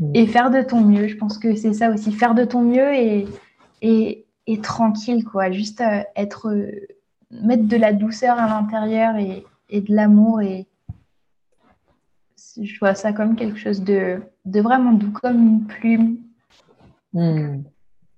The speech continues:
Speaker 2: Ouais.
Speaker 1: Yes. Ce sera le mot de la fin. <laughs> La douceur, j'adore.
Speaker 2: <laughs>
Speaker 1: Euh,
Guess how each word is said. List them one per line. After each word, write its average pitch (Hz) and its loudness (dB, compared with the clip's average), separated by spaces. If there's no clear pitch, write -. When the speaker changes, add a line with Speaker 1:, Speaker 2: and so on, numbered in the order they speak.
Speaker 2:
Ouais. 185 -10
Speaker 1:
Yes. - -8
Ce - -10
sera - -2
le 160 0
mot 160 0
de 151 -2
la 151 0
fin. 156 -4
<laughs> 180 0
La 190 2
douceur, 165 -6
j'adore. 147 -2
Speaker 2:
<laughs> 147 -6
Speaker 1:
Euh, 233 2